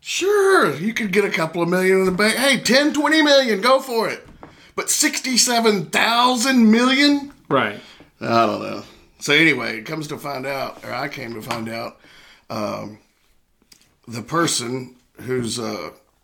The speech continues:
Speaker 1: post it was, he said, "What are you talking about? What group? In what group?" And I look, and it was just <laughs> his personal post.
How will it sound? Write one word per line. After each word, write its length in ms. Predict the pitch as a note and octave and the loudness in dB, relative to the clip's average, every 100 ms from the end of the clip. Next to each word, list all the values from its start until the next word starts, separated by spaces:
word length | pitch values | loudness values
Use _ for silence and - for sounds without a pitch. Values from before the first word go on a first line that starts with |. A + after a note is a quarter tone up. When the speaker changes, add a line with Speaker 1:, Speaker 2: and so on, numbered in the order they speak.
| _ | _
Speaker 1:
post 380 | - G#3+ A3+ - | -2 0 0 -4
it 140 | B2 | -10
was, 380 | A2+ A#2 C3+ C#3+ | -8 -6 -6 -6
he 100 | E3+ | -6
said, 220 | D#3+ D#3 | -6 -6
"What 120 | E3+ A3+ | -6 -6
are 60 | |
you 80 | B3 | -6
talking 320 | A3+ G3 F#3+ | -2 -2 -2
about? 220 | D#3+ D#3 C#3 | -6 -6 -4
What 240 | C#3 B2 | -6 -6
group? 460 | C#3+ E3 C3 - - | -2 0 -2 -6 -12
In 160 | C3+ C#3+ | -4 -2
what 200 | E3+ D#3 | -2 -2
group?" 420 | C3 C3 A2+ - - _ _ _ - _ _ _ _ _ _ _ _ _ | -4 -4 -4 -10 -20 _ _ _ -20 _ _ _ _ _ _ _ _ _
And 120 | C3 C#3+ | -4 2
I 80 | |
look, 460 | C#3 F3 G3+ - - | 4 4 2 0 -8
and 100 | C#3 D3+ | -4 0
it 80 | |
was 160 | D3 D3 | 0 0
just 200 | E3 - | 0 2
<laughs> 60 | - | 2
his 180 | C#4 - | 2 2
personal 580 | - C4 - F#3+ D#3 D3 | 0 0 -2 -2 -4 -2
post. 600 | A#3 G#3+ - - - | 0 2 0 -6 -18